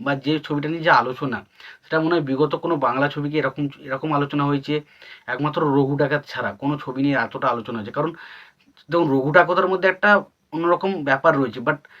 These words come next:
একটা ছবির অ্যানাউন্সমেন্ট হয়েছে, ছবিটা আসবে কি আসবে না সেটা নিয়েও কোনো রকম ডাউট আছে। ছবিটা আদৌ এক মাস বলা হচ্ছে যে ছবিটা শুটিং স্টার্ট হবে এর-, এখনও, তারপর থেকে এত হাইপ, মানে বুঝতে পারছেন ছবিটা দেখার জন্য মানুষ কতটা এক্সাইটেড। এবং বলে রাখি, এই ছবিটা যে বাজেট যে সম্পর্কে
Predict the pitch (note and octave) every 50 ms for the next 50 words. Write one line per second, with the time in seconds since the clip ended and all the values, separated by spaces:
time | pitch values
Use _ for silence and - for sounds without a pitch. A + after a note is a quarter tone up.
0 | - - _ _ - D3 - - F3+ F3+ - F#3 F#3 F#3+ D#3+ C3+ C3 D3+ D#3+ D#3+
1 | C#3+ D3+ E3+ D#3+ D3+ D#3 D#3+ D#3 D#3 - D#3+ D3+ D3 - - - - A#2+ D3+ D3
2 | - - F3 E3 D#3+ F3+ E3+ D3 D3 - - D#3+ D#3+ D3 D#3 C#3+ C#3 D3 D#3 E3
3 | F3 E3 D#3+ D#3+ D#3+ D3+ D#3+ E3+ D3 C3+ B2+ C#3 C#3+ D3 D3 D#3 C#3+ C#3 - C#3
4 | C#3 - _ - - - - - _ - D3 D3 D#3 E3+ D3 C#3 C#3 D#3+ E3+ D#3
5 | C#3 C3+ C#3+ D3+ D3 - D#3 D3+ D3 D3 D3 - D3 D#3 D3+ - C#3+ C3+ C#3+ C#3
6 | D3+ D3 C#3+ - - - - C#3+ C#3+ - - C#3+ B2+ C3+ - - C#3+ C3+ C#3 C3+
7 | A#2+ A2 - - - _ - - A2 - - D3+ D3 C3 - C#3 D3 E3+ F3 -
8 | _ - - D#3 - - - - G3 F#3 F3+ D#3+ D3+ - - - - A2+ G#2+ G2+
9 | - - _ _ - - - - - - D3 D#3+ F3 D#3+ C#3+ D3 C#3+ - - F#3
10 | F3+ F3+ E3 C#3+ - C#3+ C3 C#3 D3 C#3 C3+ B2+ C#3 C#3 C#3+ D3 C#3 C3 A#2+ B2+
11 | A#2+ - - A2+ - - C3 B2 A2+ - - - A#2 A2+ A#2+ G#2+ - - - -
12 | - - - - - F3+ F#3 F#3 D#3+ C#3+ D3+ E3 E3 F3 E3+ - D3+ D3 C#3 -
13 | D3 D3 D3+ E3 D3+ D#3 C3+ A2 G#2 G#2+ G#2 A2 C3 D3+ F3 E3+ D3 C#3+ C#3+ -
14 | - D3+ D3 D3 D3+ D#3+ D#3